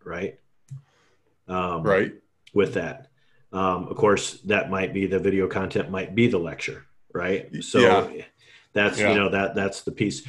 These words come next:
Speaker 1: So I, I think then saying that, right, I think it, there's, I think it's a useful distinction to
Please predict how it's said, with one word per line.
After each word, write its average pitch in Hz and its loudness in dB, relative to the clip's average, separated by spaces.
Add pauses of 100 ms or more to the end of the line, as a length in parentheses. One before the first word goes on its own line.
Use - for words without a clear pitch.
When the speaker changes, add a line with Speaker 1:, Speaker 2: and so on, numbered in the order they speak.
(160)
Speaker 1:
So - 2
I, 123 4
I - 4
think 165 0
then 104 4
saying 147 0
that, 95 -2
right, 101 2
I 98 0
think 131 4
it, 110 4
there's, 104 2
I 98 -2
think 117 0
it's 101 -2
a 92 2
useful 123 2
distinction 87 -4 (880)
to 87 0